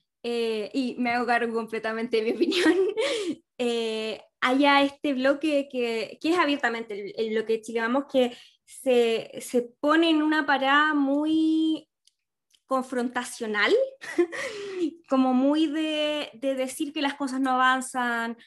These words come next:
muy de tuitear mientras están en la sesión, como,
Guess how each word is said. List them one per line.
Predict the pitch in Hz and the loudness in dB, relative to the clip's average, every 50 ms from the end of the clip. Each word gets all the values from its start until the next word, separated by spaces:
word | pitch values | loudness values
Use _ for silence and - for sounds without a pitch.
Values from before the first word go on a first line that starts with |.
| _ _ - | _ _ -6
muy | - 240 254 269 269 269 | -2 0 2 4 2 2
de | 240 262 254 262 | 4 4 4 4
tuitear | 262 - 254 240 240 247 247 247 254 269 269 | 2 0 -4 -4 -4 -2 0 2 2 2 2
mientras | 285 285 269 262 262 269 254 220 202 | 2 0 0 -2 -2 -4 -6 -6 -6
están | 208 214 _ - 269 269 285 | -8 -10 _ 0 2 2 2
en | 294 285 285 | 2 2 2
la | 269 254 | 0 0
sesión, | 262 - 220 214 - - 254 262 269 277 285 269 254 | -4 -6 -12 -12 -10 -6 -2 0 2 2 2 0 -2
como, | 247 240 233 226 226 226 226 220 220 220 214 208 | -4 -8 -8 -6 -6 -6 -6 -6 -6 -6 -8 -10